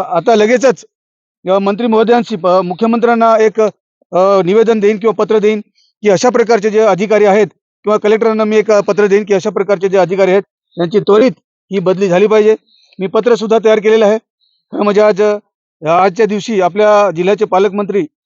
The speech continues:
अ, बांधकाम मंत्री, अ, रवींद्र चव्हाण साहेब यांचा दौरा होता, त्या दौऱ्यामध्ये मी होतो, परंतु ही घटना थोडीशी उशिरा मला कळली आणि म्हणून हे पत्र सुद्धा त्यांच्या नावाने मी तयार केलेलं आहे, हे सुद्धा त्यांना देण्यात येईल.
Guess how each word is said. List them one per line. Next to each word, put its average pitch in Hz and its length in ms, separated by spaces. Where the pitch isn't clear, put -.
अ, 185 460
बांधकाम 175 400
मंत्री, 208 380
अ, 175 360
रवींद्र 190 280
चव्हाण 185 260
साहेब 196 220
यांचा 170 240
दौरा 175 260
होता, 208 200
त्या 208 120
दौऱ्यामध्ये 196 440
मी 185 60
होतो, 175 300
परंतु 190 240
ही 208 380
घटना 180 360
थोडीशी 208 240
उशिरा 214 260
मला 202 180
कळली 196 360
आणि 170 120
म्हणून 185 300
हे 190 60
पत्र 190 260
सुद्धा 196 180
त्यांच्या 196 280
नावाने 196 280
मी 190 240
तयार 180 140
केलेलं 190 260
आहे, 190 80
हे 170 220
सुद्धा 185 200
त्यांना 180 280
देण्यात 175 240
येईल. 214 160